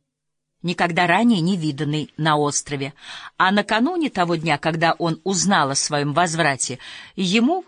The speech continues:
при переодевании показалось, что на нём пылает туника. Примечание. Что орлы на Родосе не водятся, говорит и Плиний.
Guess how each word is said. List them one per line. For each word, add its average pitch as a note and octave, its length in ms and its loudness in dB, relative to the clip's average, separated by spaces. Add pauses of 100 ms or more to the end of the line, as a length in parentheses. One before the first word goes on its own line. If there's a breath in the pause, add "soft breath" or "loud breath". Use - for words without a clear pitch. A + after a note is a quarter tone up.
(180)
при G3 220 0
переодевании G#3 760 0
показалось, G3+ 540 0
что - 180 -4
на E3+ 140 4
нём A#3 180 2
пылает C#3+ 520 -4
туника. G3 560 -2 (1120)
Примечание. C#3+ 720 -4 (440)
Что - 300 0
орлы F#3+ 380 0
на G3 200 2
Родосе D#3 720 -2
не F3 180 -2
водятся, F#3+ 520 -4
говорит D#3+ 500 -4
и A#3 100 -4
Плиний. F3 720 -6